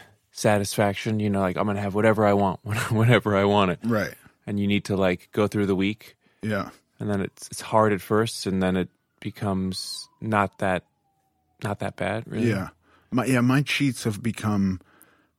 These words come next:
Speaker 2: four times a year, and I include, like, Christmas as a cheat.
Speaker 1: Well, yeah, it's the, you know.
Speaker 2: And that, that's times where I eat stuff I really don't normally eat, and, but I, but even, like, the other times,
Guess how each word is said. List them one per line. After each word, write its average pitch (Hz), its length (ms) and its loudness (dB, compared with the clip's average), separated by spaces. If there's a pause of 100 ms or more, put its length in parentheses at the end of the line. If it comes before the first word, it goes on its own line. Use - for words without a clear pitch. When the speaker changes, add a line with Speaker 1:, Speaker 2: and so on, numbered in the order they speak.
(200)
Speaker 2:
four 101 400 -4
times 101 380 -4
a 87 40 -4
year, 95 520 -6
and 127 120 -2
I 113 100 2
include, 101 500 -2
like, 90 160 -10
Christmas - 800 -8
as 90 180 -8
a 80 80 -10
cheat. 90 400 -8 (320)
Speaker 1:
Well, 107 140 0
yeah, 95 200 0
it's - 200 -10
the, 101 160 -8 (180)
you 101 100 -8
know. 95 200 -8 (160)
Speaker 2:
And 127 200 4
that, 135 160 0
that's 135 300 2
times 123 380 4
where 113 160 2
I 104 200 -2
eat 127 260 0 (120)
stuff - 380 0
I 98 80 0
really 117 680 2
don't 104 460 -4
normally 104 580 0
eat, 107 320 0 (380)
and, 104 440 0 (440)
but 123 140 6
I, 123 220 4
but 127 160 2
even, 151 380 4
like, 123 220 2
the - 200 -2
other 123 240 4
times, 110 500 0